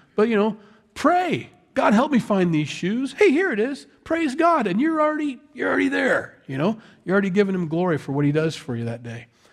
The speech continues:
And then you're ready to, to worship. These guys had the same problem. Israel isn't all that great.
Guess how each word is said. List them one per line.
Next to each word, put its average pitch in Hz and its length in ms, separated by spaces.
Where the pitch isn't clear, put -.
And 135 100
then 190 100
you're 190 160
ready 170 240
to, 131 200
to - 120
worship. 127 480
These 160 200
guys 175 220
had 170 120
the 156 80
same 180 260
problem. 190 440
Israel 208 340
isn't 143 200
all 131 180
that 123 260
great. 117 420